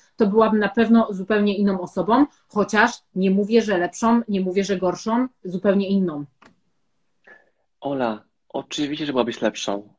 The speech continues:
Speaker 2: Jeszcze bardziej lepszą wersją siebie. Oczywiście, że tak. Więc jakby to, co też bym sobie poradził, w sumie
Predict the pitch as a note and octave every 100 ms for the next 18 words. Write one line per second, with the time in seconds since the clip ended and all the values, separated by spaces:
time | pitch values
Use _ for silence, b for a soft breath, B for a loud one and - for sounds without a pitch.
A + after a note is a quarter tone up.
0 | _ _ _ - A#2 A#2 A#2+ C3 C#3 B2+
1 | C3 A#2+ - C3 - C3+ B2 B2+ C3 A#2+
2 | - A#2 A2+ - B2+ A2+ G#2+ G#2 - -
3 | B B B - A#2+ - - - D#3 D#3+
4 | D3+ C#3+ C3 C3 C3+ B2+ - A#2 A2 A2+
5 | - B2+